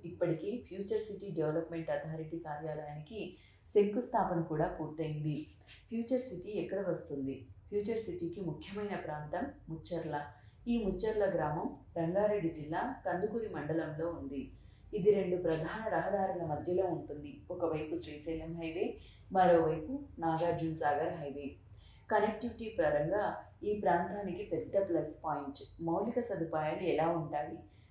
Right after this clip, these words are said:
ప్రభుత్వ ప్లాన్ ప్రకారం విశాలమైన రోడ్లు, తాగునీటి సదుపాయం,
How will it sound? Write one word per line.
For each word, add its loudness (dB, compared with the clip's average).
ప్రభుత్వ 4
ప్లాన్ 2
ప్రకారం 2
విశాలమైన -2
రోడ్లు, 2
తాగునీటి 4
సదుపాయం, 0